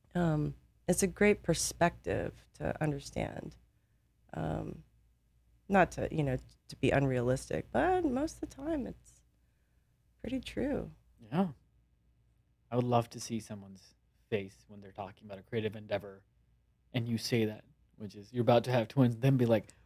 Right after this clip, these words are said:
Speaker 2: "What? Wait, what?" I'd love to be in that conversation.
Speaker 1: I know. You got two companies coming out. Are you
Speaker 2: <laughs>
Speaker 1: ready?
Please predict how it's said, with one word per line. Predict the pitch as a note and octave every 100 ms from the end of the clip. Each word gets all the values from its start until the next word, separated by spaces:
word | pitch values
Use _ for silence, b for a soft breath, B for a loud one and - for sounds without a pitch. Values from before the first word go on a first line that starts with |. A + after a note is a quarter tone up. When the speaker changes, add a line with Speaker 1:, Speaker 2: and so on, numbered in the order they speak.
| -
Speaker 2:
"What? | D#3+ A3 - _
Wait, | C3 A3 -
what?" | C3+ G3+ - _ _ _ _ _ -
I'd | C3+ C#3+
love | C#3+ C#3 -
to |
be | B2+ B2+
in | C#3
that | C#3
conversation. | C#3 A#2 A#2+ G#3
Speaker 1:
I |
know. | A#3
You | A#3 F#4
got | -
two | - G#4
companies | E4+ G#3 G3 F#3+
coming | - G#3 F#3
out. | F3+ E3
Are | A#3
you | F#4+
Speaker 2:
<laughs> | D4+
Speaker 1:
ready? | G4+